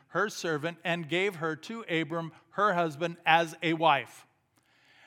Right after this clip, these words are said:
And he went in to Hagar, and she conceived. And when she saw that she had conceived,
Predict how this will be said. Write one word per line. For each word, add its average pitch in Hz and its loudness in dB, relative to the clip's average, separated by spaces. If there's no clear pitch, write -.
And 175 0
he 196 -2
went 226 -2
in 240 -2
to 180 0
Hagar, 127 -2
and 147 -8
she 135 -8
conceived. 143 -8
And 185 -2
when 208 -2
she 202 -4
saw 247 4
that 226 -4
she 240 -6
had 220 4
conceived, 147 -6